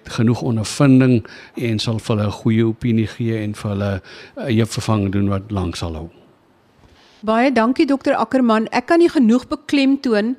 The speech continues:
Speaker 2: dat ek saamstem met wat hy nou sê nie. Alle dokters, alle chirurge is nie dieselfde nie. Doen navraag, kies die beste een, want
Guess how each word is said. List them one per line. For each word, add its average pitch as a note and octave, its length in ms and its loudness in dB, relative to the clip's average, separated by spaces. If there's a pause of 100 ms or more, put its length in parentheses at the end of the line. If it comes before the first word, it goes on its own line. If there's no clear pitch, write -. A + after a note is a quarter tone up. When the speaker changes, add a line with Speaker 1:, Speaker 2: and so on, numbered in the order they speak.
(360)
Speaker 2:
dat A#3 140 0
ek C4+ 100 -2
saamstem D#4+ 580 2
met A#3+ 160 0
wat G#3+ 180 -2
hy G3+ 60 -2
nou G#3 200 0
sê G#3 240 -4
nie. G3 200 -6
Alle G4 320 2
dokters, G#3 600 0
alle D#4 200 0
chirurge G#3 640 0
is A3 200 -4
nie G#3 200 0
dieselfde G3 520 -4
nie. E3+ 220 -8 (880)
Doen C#4+ 300 2
navraag, A3 800 0 (260)
kies - 360 2
die A#3 160 0 (200)
beste D#4 560 2
een, E3 440 -4
want A#3+ 320 0